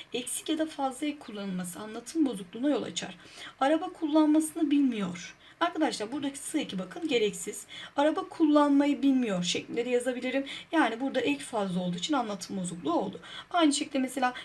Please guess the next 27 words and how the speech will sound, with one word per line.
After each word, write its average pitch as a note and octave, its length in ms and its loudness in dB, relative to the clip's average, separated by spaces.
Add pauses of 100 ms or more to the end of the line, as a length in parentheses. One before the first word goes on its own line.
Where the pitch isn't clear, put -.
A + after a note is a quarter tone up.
yemek C4 360 -2
yapmasını A#3 680 -2 (160)
değil, D4+ 280 2
yemek A#3 520 0
yapmayı G#3 640 0 (240)
şeklinde G3 560 -4
sadece G#3 500 -2
arkadaşlar F3+ 560 -4 (300)
bir D4+ 100 -4
tane F#3 260 -4
ek F3 180 -10
kullanacağız. F3+ 540 -4
Burada F#3+ 200 -4
bakın A3+ 340 -2 (280)
iyilik G#3+ 280 -6
eki F3+ 160 -8
gereksiz F#3+ 500 -4
kullanılmış. - 720 -8 (800)
İyi F#4+ 200 6
bir F#4 100 0
öğretmen D4+ 540 2
öğrencilerinin C4 720 0
sorunları C4 480 -4
ile D4 180 2
yakından A#3+ 520 -2
ilgilenmesi G#3 680 -4
gerekir. - 480 -6